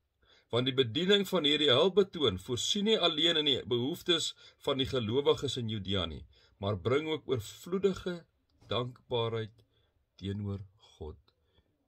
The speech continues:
mee. Here, dankie dat U mense se harte oopmaak. En Here, dat daai oopmaak,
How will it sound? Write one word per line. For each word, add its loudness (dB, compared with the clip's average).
mee. -18
Here, -2
dankie -6
dat -4
U -6
mense -6
se -10
harte -12
oopmaak. -18
En -8
Here, -2
dat -2
daai -2
oopmaak, -12